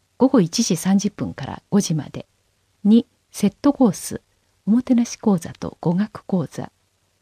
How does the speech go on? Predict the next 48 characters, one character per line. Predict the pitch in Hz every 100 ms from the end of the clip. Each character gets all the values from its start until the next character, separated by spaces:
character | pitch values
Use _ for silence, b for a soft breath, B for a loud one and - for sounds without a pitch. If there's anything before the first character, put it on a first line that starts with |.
| _
九 | -
月 | 285 269 - -
九 | 160 -
日 | 208 202 180 165 -
土 | 185
曜、 | 196 165 180 - _ _ -
午 | 285
後 | 269 170
一 | - 233
時 | -
か | 147
ら | 110
四 | 208
時 | 240 156
三 | 180 214
十 | 214
分 | - 143 143
ま | 143
で | 131 135 _ -
お |
も | 196 202
て | 190
な | 165
し | -
講 | - 151
座。 | - - - _ _ _ _ _ -
十 | 247
三 | 277 311 262
日 | 175 -
水 | 143 - 196
曜 | 196 170
と | _ 139 - _ _
十 | - 262
五 | 214
日 | 165 151 -
金 | - 185 202
曜、 | 180 147 - _ _ _
二 | -
十 | - -
日 | 247
水 | 226 - 220 202
曜、 | 190 - - -
二 | 254
十 | 277 190
二 | 147 175
日 | 202 - 185
金 | - 208 208
曜、 | 190 147 -